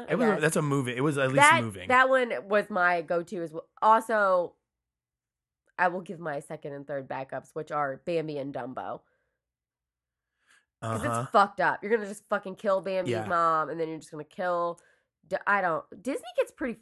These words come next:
Speaker 2: They
Speaker 1: fucking
Speaker 2: do have
Speaker 1: heavy.
Speaker 2: those dark moments, man.
Speaker 1: They have to kill a parent.
Speaker 2: It get every time. What's your third? Do you have a third one?
Speaker 1: I did. I said, I said Lion King, Bambi, and Dumbo.
Speaker 2: Oh, Dumbo, Dumbo, goddamn Dumbo, man.
Speaker 1: Yeah.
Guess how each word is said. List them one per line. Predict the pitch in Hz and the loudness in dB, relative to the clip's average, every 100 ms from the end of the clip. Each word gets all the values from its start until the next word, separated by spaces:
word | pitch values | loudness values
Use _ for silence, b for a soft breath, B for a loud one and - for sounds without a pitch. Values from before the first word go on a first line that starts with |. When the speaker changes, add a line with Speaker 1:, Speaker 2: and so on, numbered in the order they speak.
| _ | _
Speaker 2:
They | 143 135 | -4 4
Speaker 1:
fucking | 202 156 | 4 4
Speaker 2:
do | 117 190 | 2 2
have | 170 | 2
Speaker 1:
heavy. | 190 180 160 | 2 2 0
Speaker 2:
those | 151 | 0
dark | 151 165 165 | -2 -2 -4
moments, | 190 - - - - | -8 -8 -16 -14 -16
man. | 104 92 | -16 -4
Speaker 1:
They | 185 240 - | -2 0 0
have | 254 226 | 2 2
to | 233 | 0
kill | - 277 | -4 -4
a | 269 | -2
parent. | 311 294 254 - _ _ _ _ _ _ | 0 0 0 -4 _ _ _ _ _ _
Speaker 2:
It | 143 156 | -2 -2
get | 151 156 | -4 0
every | 139 156 | 0 0
time. | 143 151 123 | -2 -4 -2
What's | 151 | -2
your | 170 | -2
third? | 156 156 | -6 -4
Do | 135 | -4
you | |
have | 143 | -4
a | 127 | -4
third | 147 160 | -8 -8
one? | 196 - _ - | -10 -14 _ -10
Speaker 1:
I | |
did. | 214 - | -6 -4
I | 202 | 0
said, | 214 196 - _ | 0 0 -2 _
I | 196 | -6
said | 208 208 156 - _ _ _ | -2 -4 -6 -16 _ _ _
Lion | 175 202 220 | -2 0 0
King, | 220 220 208 226 226 _ _ _ _ _ | -6 -6 -4 -8 -14 _ _ _ _ _
Bambi, | - 202 196 202 | -8 -4 -2 -2
and | 220 | -2
Dumbo. | 220 349 190 127 - _ _ _ | -2 0 -2 -2 -8 _ _ _
Speaker 2:
Oh, | - 165 | -2 0
Dumbo, | 135 156 165 110 95 | 6 6 6 0 -2
Dumbo, | - 196 135 85 | 0 2 2 -4
goddamn | - - - 107 110 80 | 0 0 -2 -8 -12 -12
Dumbo, | - - 82 82 | -14 -14 -16 -8
man. | |
Speaker 1:
Yeah. | 202 269 220 | -2 2 2